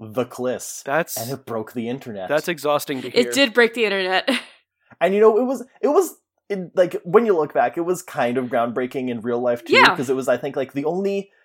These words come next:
Speaker 1: same-gender kiss between teens, like, on American T V since Buffy.
Speaker 2: Okay.
Speaker 3: Damn.
Speaker 1: Degrassi doesn't count 'cause they're Canadian.
Speaker 2: <laughs> My issue with them kissing isn't that they're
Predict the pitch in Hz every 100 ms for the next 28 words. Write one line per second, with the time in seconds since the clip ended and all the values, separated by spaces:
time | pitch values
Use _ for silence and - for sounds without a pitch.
0 | _ - - 156 170 190 185 139 151 151
1 | 147 147 - 139 127 - - - _ -
2 | 127 156 143 131 - 156 135 113 110 107
3 | - _ _ - 117 - - - 131 127
4 | 147 156 165 143 147 123 120 113 - 117
5 | - 107 - 98 - _ _ _ - 147
6 | 135 127 _ - 208 214 190 175 _ -
7 | 156 165 151 151 147 143 127 110 117 120
8 | 131 101 95 92 _ - - - 220 -
9 | - 196 - - - - 175 196 208 240
10 | 220 185 - 175 160 170 143 147 131 147
11 | 147 139 147 139 135 139 131